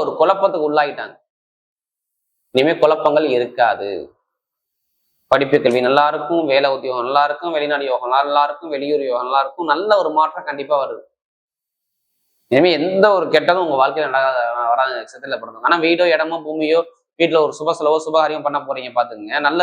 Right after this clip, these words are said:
விஷயம் இருக்கு. ஏன்னா ரொம்ப தடங்களை சந்திச்சிட்டீங்க, இனிமே சந்திக்க மாட்டீங்கன்னா நமக்கு அதிக ஜாதகம் கொடுத்தது இந்த சித்திரை நட்சத்திரத்துல பிறந்தவங்க. இனிமே லைஃப்ல எல்லாம் ஒரு மாற்றம் வருது பாத்துக்கங்க. அடுத்து சுவாதியில பிறந்தவங்க. எப்படி? சுவாதியில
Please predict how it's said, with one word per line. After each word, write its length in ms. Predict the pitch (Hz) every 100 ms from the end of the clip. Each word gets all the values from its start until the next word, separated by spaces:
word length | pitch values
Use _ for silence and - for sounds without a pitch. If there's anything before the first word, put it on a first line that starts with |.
| 160
விஷயம் 200 | 147 131
இருக்கு. 160 | 120 131
ஏன்னா 120 | 156
ரொம்ப 140 | 151 165 156
தடங்களை 260 | 143 147
சந்திச்சிட்டீங்க, 420 | 135 127 - 104 90 _ _ _ _ _ _ _ _ _ _ _ _
இனிமே 160 | 131 156 160
சந்திக்க 280 | 160 165 156
மாட்டீங்கன்னா 340 | 139 127 151 170
நமக்கு 180 | 147 127
அதிக 140 | 131
ஜாதகம் 200 | 135 156
கொடுத்தது 240 | 151 156 170
இந்த 80 | 139
சித்திரை 180 | 139 143
நட்சத்திரத்துல 200 | 127 120
பிறந்தவங்க. 220 | 123 123
இனிமே 180 | 135 160
லைஃப்ல 260 | 156 151 156 135
எல்லாம் 180 | 139 135
ஒரு 80 | 127
மாற்றம் 240 | 135 131
வருது 160 | 127 147
பாத்துக்கங்க. 300 | 127 - - _ _ _ _ _ _ _ _ _ _ _ _
அடுத்து 300 | 131 143 147 156
சுவாதியில 380 | 151 151 160 151 135
பிறந்தவங்க. 340 | 123 110 - - _ _ _ _ _ _ _ _ _ _ _ _ _ _ 117
எப்படி? 160 | 147 185
சுவாதியில 320 | - 151 175